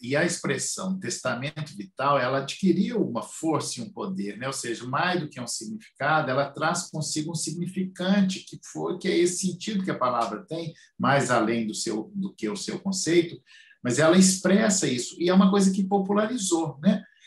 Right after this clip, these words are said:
Então, é uma expressão que pegou, assim como tem lei que pega, lei que não pega, né? Por, por exemplo, quando você fala de, é, lei da alienação parental, todo mundo sabe o que é alienação. Lei Maria da Penha, né? Testamento vital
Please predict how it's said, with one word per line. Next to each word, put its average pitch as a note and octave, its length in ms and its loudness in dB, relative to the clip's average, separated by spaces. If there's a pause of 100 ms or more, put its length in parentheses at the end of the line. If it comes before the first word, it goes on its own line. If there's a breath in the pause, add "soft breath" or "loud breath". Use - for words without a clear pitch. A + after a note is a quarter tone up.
(160 loud breath)
Então, F#3+ 280 4
é E3+ 120 2
uma A3 100 8
expressão G3+ 480 4
que - 140 -2
pegou, E3+ 320 2
assim G3+ 300 0
como F#3+ 240 6
tem F#3+ 180 6
lei D#3+ 200 2
que - 180 -12
pega, B2 360 -4
lei B2+ 180 -6
que - 120 -14
não A2+ 120 -12
pega, G#2+ 380 -4
né? A#2 120 -2
Por, A2+ 200 -6
por A2 460 -8
exemplo, G#2 240 -4
quando A2+ 120 -4
você A2 120 -4
fala A#2 320 0
de, G2 260 -2 (300 loud breath)
é, G#2+ 240 0
lei C#3 220 6
da E3 80 4
alienação D#3 480 4
parental, C#3 640 0
todo G#3 340 -2
mundo E3+ 200 2
sabe D3 360 -4
o - 40 -14
que A#2+ 80 -12
é - 20 -4
alienação. G#2 500 -4
Lei D#3 220 4
Maria E3 300 6
da D#3+ 120 2
Penha, D3+ 360 -4
né? C3 180 -10
Testamento D#3+ 500 -2
vital E3 560 2